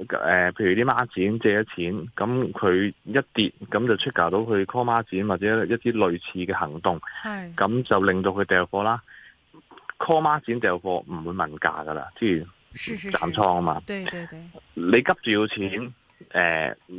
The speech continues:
Speaker 1: 真係冇錢啦，你可能個生意上周轉唔到，各方面掉貨唔問價㗎啦，因為點講？冇，冇得揀。咁情緒上驚，其實都唔問價㗎啦，因為點講呢？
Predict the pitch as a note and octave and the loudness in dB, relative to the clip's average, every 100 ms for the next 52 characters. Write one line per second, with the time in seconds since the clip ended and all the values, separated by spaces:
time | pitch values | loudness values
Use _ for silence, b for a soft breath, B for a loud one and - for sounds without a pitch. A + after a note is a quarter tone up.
0 | F#2 D#3+ C#3 G2+ F2 F2+ F#2 F#2+ F2+ - | -4 0 2 2 2 -2 -2 0 -2 -4
1 | A2 G2 A2 A#2 - G#2 A2+ G#2+ F#2+ F2+ | -6 0 0 0 -4 0 2 2 0 0
2 | F2 G#2+ G2+ G2 D#2+ D#2+ F2+ F2 F#2+ F2 | 2 2 2 0 2 0 0 -2 -2 -2
3 | C2+ G2+ F#2 - G2+ F2 _ - F#2 E2+ | 0 2 2 2 0 0 _ -4 -2 0
4 | F#2 F#2 F2+ F2+ F2+ F2+ F2 D#2+ B2 A#2 | 2 2 0 0 2 2 2 2 2 2
5 | F#2+ G2+ G2 G#2 A2 A#2+ B2+ E2 G2 D2+ | 0 0 -2 -2 -6 -4 0 0 2 0
6 | D2+ D#2 - B B B B B - C3+ | -2 -6 -18 B B B B B 2 4
7 | F3+ E3+ _ _ _ - - A2 C3 C#3+ | 4 2 _ _ _ -6 0 2 4 2
8 | A2+ A#2+ C#3+ C#3+ C3+ _ - A#2+ G#2 G2+ | 0 2 0 0 -6 _ -6 -2 0 2
9 | D3+ G2+ E2+ E2 E2+ F#2 F2+ F2 E2+ F2 | 0 0 -6 -6 -2 -2 0 -2 -2 -4
10 | A#2+ A2+ G#2+ G2 G2+ | -2 -2 2 2 0